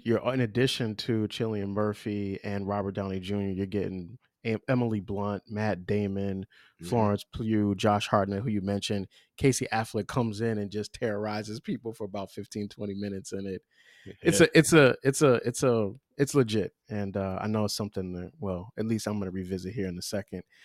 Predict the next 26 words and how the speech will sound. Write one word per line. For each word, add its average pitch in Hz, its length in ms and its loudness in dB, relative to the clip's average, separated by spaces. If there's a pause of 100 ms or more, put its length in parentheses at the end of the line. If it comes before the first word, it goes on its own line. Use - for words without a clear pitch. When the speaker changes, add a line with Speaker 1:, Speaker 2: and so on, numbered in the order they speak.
(360)
Speaker 1:
And, 143 180 6
uh, 123 280 6
so 151 160 8
the 135 80 6
number 151 320 8
three 147 540 6
question 120 880 4
is, 113 300 2
"Best 127 460 4 (180)
actor 127 680 0 (340)
in 120 140 0
a 110 60 2
movie 123 460 4
released 107 680 -2 (420)
in 104 200 -4
twenty 113 340 -2
twenty-three." 101 880 -4
I'm 101 100 -10
gonna 95 240 -6 (200)
turn 110 200 -2
it 104 40 2
over 95 180 -2
to 92 80 -4
you, 95 180 -2
Will, 92 260 -4
for, - 260 -12